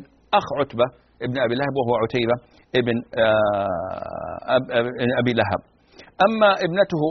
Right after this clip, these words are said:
الأخيرة فهي فاطمة رضي الله عنها وأرضاها، وهي سيدة أهل، آه، النساء أهل الجنة كما جاء في الحديث، وك-، ولم يكمل من النساء إلا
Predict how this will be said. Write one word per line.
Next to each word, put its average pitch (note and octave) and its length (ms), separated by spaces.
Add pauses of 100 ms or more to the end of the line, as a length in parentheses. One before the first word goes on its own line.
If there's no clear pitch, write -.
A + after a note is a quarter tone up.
(100)
الأخيرة E3 500 (300)
فهي D3+ 240 (160)
فاطمة D#3 440 (460)
رضي C#3 200
الله C3+ 200 (140)
عنها C3 280
وأرضاها، C3 600 (360)
وهي C3+ 240 (340)
سيدة C#3+ 500 (580)
أهل، C3 200 (640)
آه، A2 260
النساء A#2 340 (180)
أهل A#2+ 200
الجنة D#3+ 380 (200)
كما B2+ 200 (240)
جاء C3 200
في - 80
الحديث، A#2 400 (260)
وك-، B2 240 (160)
ولم B2 300
يكمل C3 280
من A#2 100
النساء G#2+ 320
إلا G#2+ 100